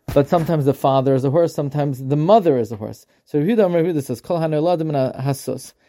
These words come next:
Any mule born from a mother that's a horse, Af al Pi Shavi and Chamar, even though the father is a donkey, Mutarim Zeh Zeh are permitted one with the other since they have the same mother.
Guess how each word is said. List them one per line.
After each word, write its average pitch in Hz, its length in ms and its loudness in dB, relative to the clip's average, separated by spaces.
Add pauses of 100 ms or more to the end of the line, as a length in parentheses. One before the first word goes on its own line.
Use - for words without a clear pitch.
(360)
Any 208 240 6
mule 190 320 2
born 165 400 0
from 143 500 -4 (240)
a 135 80 -6
mother 165 380 2
that's 147 260 0
a 117 60 -2
horse, 160 280 -2
Af 127 140 -2
al 127 80 -2
Pi 139 120 -6
Shavi 127 380 -2
and 127 140 -2
Chamar, 127 320 -2
even 131 140 0
though 127 100 2
the 117 80 -2
father 117 540 -2 (340)
is 127 140 -4
a 127 80 2
donkey, 208 580 2 (260)
Mutarim 160 600 0
Zeh 139 300 0
Zeh 135 340 0 (200)
are 135 140 0
permitted 147 460 2
one 143 180 0
with 139 140 -4
the 202 100 0
other 185 200 4
since 156 260 -6
they 156 80 0
have 139 160 0
the 143 80 0
same 147 420 0 (100)
mother. 143 480 2